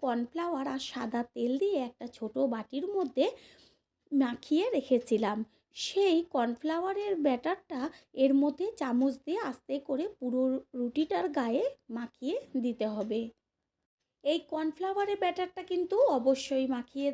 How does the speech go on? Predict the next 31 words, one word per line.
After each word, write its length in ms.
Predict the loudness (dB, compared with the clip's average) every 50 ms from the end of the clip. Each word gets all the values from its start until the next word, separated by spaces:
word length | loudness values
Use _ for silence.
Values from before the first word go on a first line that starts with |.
| 2
দেবেন। 260 | 2 2 4 2 0 0 -4 _ -20 _ _ _ _ _
তারপরে 640 | -8 -6 -4 -4 -6 -6 -4 -4 -2 -2 0 0 -2 -2 -2 -4 -4
একটি 180 | -6 -6 -8 -8 -8 -6
ছুরির 320 | -4 -2 0 0 -2 -2 -4 -6
সাহায্যে 520 | -6 -6 -2 -2 -2 -2 0 2 2 2 2 2 0
লম্বা 300 | -2 -4 -2 0 0 0
লম্বা 360 | 0 0 -2 -4 -4 -4 -4 -4 -4 -4
করে 200 | -6 -4 -4 -4 -6 -8 -10 _
পুরো 260 | -12 -8 -2 -2 0 0 0
রুটিটার 520 | -2 -2 -4 -8 -12 -12 -10 -8 -6 -6 -6 -8
গায়ে 220 | -10 -8 -4 -4 -4 -4 -2
কিন্তু 320 | -2 -2 -2 -4 -4 -6 -6 -6 -6 -6
কেটে 260 | -6 -6 -4 -4 -4 -2 0
দিতে 220 | 0 -2 -2 -4 -6 -4
হবে। 240 | -4 -6 -8 -8 -12 -14 -14 _ _ _ _ _ _ _ _ _
ঠিক 120 | -2 -2 0 4 6
যেইভাবে 460 | 6 6 6 2 0 -2 -2 -2 -4 -2 0
আমি 140 | 2 2 2 2 0
দেখাচ্ছি 480 | -2 -4 -8 -12 -12 -12 -12 -12 -8 -4 -2 0 0
এইভাবে 320 | -2 -4 -6 -4 -2 -2 -2 0
কিন্তু 220 | 0 0 0 0 -2 -4 -4
পুরো 180 | -6 -4 -2 -2 -2 -2
রুটিটা 320 | -6 -8 -10 -10 -10 -10 -10 -8 -8
কেটে 260 | -10 -10 -8 -6 -6 -4 -4 -4 -8
আস্তে 260 | -10 -14 -12 _ -4 -4 -4 -4
আস্তে 240 | -6 -8 -8 -8 -8 -8 -8 -12 -20 _ _ -8 -2 0
রোলের 320 | 2 2 4 4 2 2 2
মতন 340 | 0 -2 -4 -6 -6 -6 -6 -4 -4 -2
করে 180 | -2 0 -2 -2 -4 -4
ভাঁজ 200 | -6 -8 -8 -8 -10 -16 _ -8
করে 180 | -6 -4 -4